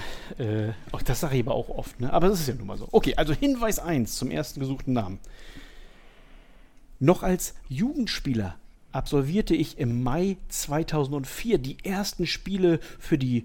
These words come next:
Amateurmannschaft meines Vereins in der viertklassigen Oberliga, ehe ich nur sieben Monate später im Dezember zweitausendvier in der Bundesliga debütierte. Mit Gladbach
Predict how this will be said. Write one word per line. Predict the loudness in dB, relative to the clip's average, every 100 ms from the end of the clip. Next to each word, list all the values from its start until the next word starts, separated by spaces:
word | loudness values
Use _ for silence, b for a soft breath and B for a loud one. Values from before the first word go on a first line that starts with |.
| -4 -4
Amateurmannschaft | -2 -2 4 6 6 2 -2 0
meines | 0 0
Vereins | -2 -2 -2 -2
in | -2
der | 0
viertklassigen | 6 8 6 2 -4 0 -2 0
Oberliga, | 0 2 2 2 2 0 B B B B B 0
ehe | 2
ich | 2 4
nur | 6
sieben | 4 2 0 2
Monate | 4 4 2
später | 0 2 4 4
im | 2
Dezember | -2 -2 0 2 4 4 2 -4 -12
zweitausendvier | -8 -4 -2 -2 -4 0 4 4 B B -8
in | -4
der | -4
Bundesliga | 2 4 4 0 0 0
debütierte. | 0 -2 0 0 2 0 -4 b b b -20 -20 _ _ _
Mit | -2 2 4
Gladbach | 6 4 2 0 0 -4